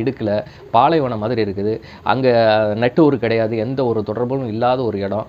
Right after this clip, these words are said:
அந்த இடத்துல பாம் பிளாஸ்ட் பண்ணியிருக்கிறாங்க. அதனால பேச்சுவார்த்தை வந்து நடந்துட்டு இருக்குது. அவங்க வந்து ஒவ்வொரு உயிர்களா கொன்னுகிட்டு இருக்கிறாங்கங்கிற மாதிரியான விஷயங்களும்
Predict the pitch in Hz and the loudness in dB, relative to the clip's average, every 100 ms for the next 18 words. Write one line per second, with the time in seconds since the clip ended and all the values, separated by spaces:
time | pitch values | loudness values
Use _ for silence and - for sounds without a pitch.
0 | - - - 190 139 170 143 110 127 113 | -10 -4 0 2 0 0 -2 -4 -4 -6
1 | 104 98 92 90 90 85 107 127 160 156 | -4 -8 -6 -8 -8 -4 -2 0 -2 0
2 | 170 170 135 110 104 113 110 117 113 98 | 0 2 -2 -2 -4 -6 -6 -6 -6 -6
3 | 92 110 143 120 127 139 156 127 170 160 | -6 -8 -2 -2 0 0 -2 0 0 0
4 | 120 131 127 131 117 135 123 104 107 104 | 0 -2 -2 -4 -4 -6 -6 -6 -6 -4
5 | 101 95 95 90 101 104 104 117 101 110 | -6 -6 -6 -4 -6 -4 -6 -8 -6 -6
6 | 95 127 | -6 -8